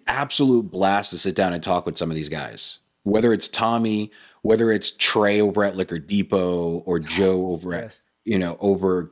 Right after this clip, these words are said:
Speaker 1: Gaspar's Winthrop Liquor. I mean, there's just an unbelievable
Speaker 2: I've got a
Speaker 1: amount
Speaker 2: t-shirt.
Speaker 1: of places here
Speaker 2: I've
Speaker 1: in
Speaker 2: got
Speaker 1: Tampa.
Speaker 2: a t-shirt.
Speaker 1: <laughs> It's a great place to be.
Speaker 2: I've
Speaker 1: And then, you know,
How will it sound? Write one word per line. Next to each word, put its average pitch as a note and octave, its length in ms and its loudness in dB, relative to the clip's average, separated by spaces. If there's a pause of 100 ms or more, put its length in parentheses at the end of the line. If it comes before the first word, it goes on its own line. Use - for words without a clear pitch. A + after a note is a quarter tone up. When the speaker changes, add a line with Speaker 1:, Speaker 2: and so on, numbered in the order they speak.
Speaker 1:
Gaspar's G2+ 760 0
Winthrop G2 440 0
Liquor. F#2+ 320 -2
I A2 120 0
mean, G2+ 280 -2
there's A#2 180 4
just B2 200 -2
an A2+ 200 -4
unbelievable A2+ 560 2
Speaker 2:
I've A3 40 2
got A3 80 4
a G3 40 2
Speaker 1:
amount F#3 220 2
Speaker 2:
t-shirt. - 180 -4
Speaker 1:
of - 60 -2
places - 240 -2
here D3 120 0
Speaker 2:
I've - 40 -2
Speaker 1:
in G#3 80 0
Speaker 2:
got A3+ 160 -4
Speaker 1:
Tampa. D#3 60 -4
Speaker 2:
a D3 60 -6
t-shirt. B2 360 -12 (680)
Speaker 1:
<laughs> C3+ 1120 -2
It's A#2 160 2
a B2+ 60 4
great A2+ 540 2
place A2 280 2
to G#2 100 -2
be. F#2 340 2 (240)
Speaker 2:
I've C3+ 100 -2
Speaker 1:
And D#3 140 4
then, D#3 100 0
you C#3+ 100 4
know, G#2 280 0